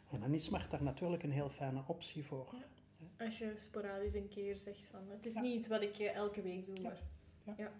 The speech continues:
Speaker 2: dat is inderdaad wel een, een, een interessante optie, zonder dat je daar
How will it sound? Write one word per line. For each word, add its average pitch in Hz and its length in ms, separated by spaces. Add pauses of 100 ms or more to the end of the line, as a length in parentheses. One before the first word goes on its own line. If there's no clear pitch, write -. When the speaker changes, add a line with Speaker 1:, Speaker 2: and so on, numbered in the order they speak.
(240)
Speaker 2:
dat 214 100
is 208 80
inderdaad 180 400
wel 185 260
een, 185 160
een, 185 300
een 190 200
interessante 202 640
optie, - 340
zonder 196 320
dat 190 100
je 190 100
daar 190 280